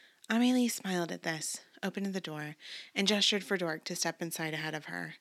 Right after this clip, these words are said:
A fine receiving hall with a cast iron chandelier greeted him.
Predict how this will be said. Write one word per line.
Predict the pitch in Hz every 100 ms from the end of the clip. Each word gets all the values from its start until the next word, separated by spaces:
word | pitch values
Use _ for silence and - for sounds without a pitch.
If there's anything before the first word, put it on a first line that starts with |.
| _ _ - - - -
A | 214
fine | 208 226 240
receiving | 262 240 202 190 175
hall | 180 175
with | 175 175
a |
cast | 175 185 190 -
iron | 185 175
chandelier | 175 185 175 170 165 160
greeted | 175 170 160
him. | 156 82 160